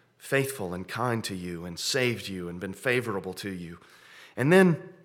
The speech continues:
as you look forward to the new year, think about verses eight through thirteen. And the whole thing, we want eighty-five seven to be in the whole thing. We're looking forward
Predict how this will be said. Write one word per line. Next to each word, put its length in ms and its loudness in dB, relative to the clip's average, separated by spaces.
as 120 -2
you 80 4
look 140 4
forward 400 6
to 100 2
the 80 4
new 200 6
year, 460 2
think 280 -4
about 240 0
verses 400 0
eight 240 0
through 420 2
thirteen. 600 0
And 120 4
the 40 4
whole 400 4
thing, 520 2
we 80 6
want 260 4
eighty-five 400 2
seven 440 0
to 120 0
be 300 2
in 180 -2
the 100 -2
whole 720 0
thing. 480 -4
We're 100 -2
looking 280 4
forward 580 6